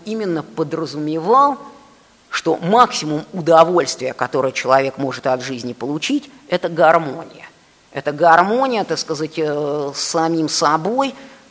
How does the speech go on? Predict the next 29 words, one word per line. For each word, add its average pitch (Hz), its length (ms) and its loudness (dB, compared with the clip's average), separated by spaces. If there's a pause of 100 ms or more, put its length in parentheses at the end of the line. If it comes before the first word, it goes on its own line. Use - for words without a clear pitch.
(120)
ставить 208 480 4
перед 165 240 -2
собой 160 320 6
вопросы, 170 720 6
на 165 120 -2
которые 160 460 0
ты 147 120 -2
обязательно 143 540 0
найдёшь 139 460 2
ответы 202 640 2
там 160 260 2 (240)
и 151 120 -8
так 175 280 8
далее. 151 280 4
То 139 60 -8
есть 139 100 -6
для 175 100 -4
него 226 160 4
это, 254 200 8
опять 208 260 4
же, 202 80 -2
было 190 180 0
связано 190 680 4
с - 80 -4
процессом 185 640 4
познания, 175 880 2
с - 80 -16
процессом 139 540 -6
познания. 135 580 -8